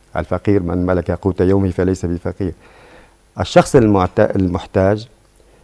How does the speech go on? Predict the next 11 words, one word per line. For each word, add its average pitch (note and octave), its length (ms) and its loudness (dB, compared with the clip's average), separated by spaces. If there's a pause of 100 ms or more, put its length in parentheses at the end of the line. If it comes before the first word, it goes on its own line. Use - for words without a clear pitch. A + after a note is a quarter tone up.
(120)
يشعر A#2 360 4
بالكرامة، F2+ 520 -2 (460)
يشعر C3+ 260 4 (180)
لربما A#2 640 2
أن A2+ 360 2
جاره B2 460 4 (680)
قد G2 100 0 (140)
أرسل B2 280 4
له A2 340 2
هذه F#2+ 180 2
السكبة F#2+ 460 -4